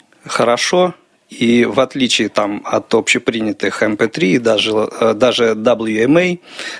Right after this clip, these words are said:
э, в битрейте тридцать два килобит в секунду звучит, я думаю, наши слушатели уже могли, э, убедиться в этом,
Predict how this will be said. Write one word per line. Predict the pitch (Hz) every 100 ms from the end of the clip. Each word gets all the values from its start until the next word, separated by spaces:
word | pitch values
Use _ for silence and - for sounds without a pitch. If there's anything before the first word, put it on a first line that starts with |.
| -
э, | 110 107 104
в | 98
битрейте | 127 131 127 110 113
тридцать | - - 113 - 113
два | 117 104
килобит | 110 107 107 104
в |
секунду | 131 - 185 180 131 107 95 -
звучит, | - 104 101 123 127 185 -
я | 123 127
думаю, | 135 131 120
наши | 113 -
слушатели | 123 120 - 110
уже | 110 110 117
могли, | 120 123 110 101 - - - - -
э, | 104
убедиться | 110 120 139 175 -
в | 120
этом, | 110 110 104